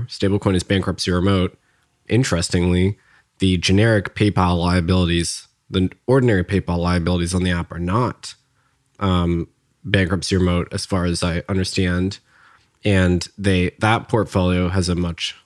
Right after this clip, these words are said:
longer duration, much un-, much less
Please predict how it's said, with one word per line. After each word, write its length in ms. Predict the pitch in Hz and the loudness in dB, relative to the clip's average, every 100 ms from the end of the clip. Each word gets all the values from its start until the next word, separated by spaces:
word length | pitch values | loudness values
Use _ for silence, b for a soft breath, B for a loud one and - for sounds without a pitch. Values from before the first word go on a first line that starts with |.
| 98 | -2
longer 340 | 98 110 107 | 2 4 2
duration, 800 | 85 90 85 82 - 90 87 95 b b b b b _ | 0 0 -2 -2 -2 -2 -2 -4 b b b b b _
much 340 | 101 95 87 - | -2 0 0 -2
un-, 220 | 110 110 - | 0 0 0
much 300 | 104 95 - | 0 0 0
less 400 | 104 104 - - | 0 0 0 -6